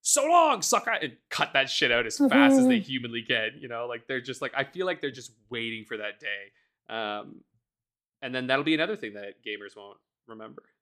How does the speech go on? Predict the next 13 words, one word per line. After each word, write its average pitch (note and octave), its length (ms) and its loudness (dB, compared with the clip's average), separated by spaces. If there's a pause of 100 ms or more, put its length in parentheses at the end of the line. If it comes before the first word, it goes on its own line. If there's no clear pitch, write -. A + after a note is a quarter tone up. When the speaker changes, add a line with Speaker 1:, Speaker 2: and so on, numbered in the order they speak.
(300)
Speaker 1:
Physical F3 320 -12
media. F3 480 -14
<laughs> - 360 -20 (1400)
Speaker 2:
Yeah, A3 420 -2
and G3+ 200 -6 (260)
another A#3 640 0
thing, A3 300 -2
like, F#3+ 500 -2 (540)
when G#3+ 140 0
you G#3 80 0
said A#3+ 380 4
worldwide A3 760 0
releases, G3 720 0